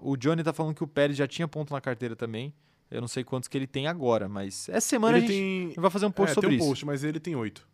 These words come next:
Speaker 1: Tem, tem
Speaker 2: Tem
Speaker 1: oito?
Speaker 2: oito, é.
Speaker 1: Tem oito também? Tem muita gente perto de doze,
Speaker 2: Tem.
Speaker 1: cara. Essa que é a questão. Ó lá, o Léo tá perguntando quantos pontos o Pérez tomou.
Speaker 2: Eu acho
Speaker 1: Sabe
Speaker 2: que
Speaker 1: quanto ele tomou
Speaker 2: eu
Speaker 1: nessa
Speaker 2: acho que
Speaker 1: corrida?
Speaker 2: nesse fim de semana ele,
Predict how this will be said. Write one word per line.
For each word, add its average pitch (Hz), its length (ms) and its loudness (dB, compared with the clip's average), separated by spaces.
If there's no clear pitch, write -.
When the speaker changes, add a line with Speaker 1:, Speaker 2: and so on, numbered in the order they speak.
Speaker 1:
Tem, 127 180 -4
tem 117 80 -10
Speaker 2:
Tem 131 160 -2
Speaker 1:
oito? 135 260 6
Speaker 2:
oito, 107 200 -6
é. 110 100 -6
Speaker 1:
Tem 117 140 -4
oito 127 220 0
também? 113 240 -6
Tem 165 100 2
muita 160 440 6
gente 143 200 -2
perto 127 220 2
de 113 80 -10
doze, 107 260 -2
Speaker 2:
Tem. 117 120 -2
Speaker 1:
cara. 104 120 -2
Essa 131 220 0
que - 60 -12
é - 20 -8
a - 20 -10
questão. 110 400 -6
Ó 127 140 2
lá, 113 180 6
o 104 160 2
Léo 127 220 4
tá 135 80 -2
perguntando 139 280 -4
quantos 156 280 -2
pontos 147 400 -2
o 151 100 2
Pérez 147 380 2
tomou. 120 380 -2
Speaker 2:
Eu 127 120 0
acho 135 100 2
Speaker 1:
Sabe 196 120 6
Speaker 2:
que 160 60 0
Speaker 1:
quanto 151 140 0
ele 143 60 0
tomou 143 160 -2
Speaker 2:
eu 135 40 0
Speaker 1:
nessa 160 160 6
Speaker 2:
acho 139 80 4
que 135 80 0
Speaker 1:
corrida? 143 160 4
Speaker 2:
nesse 143 120 -2
fim 156 80 -8
de 147 60 -10
semana 143 320 -4
ele, 151 140 -4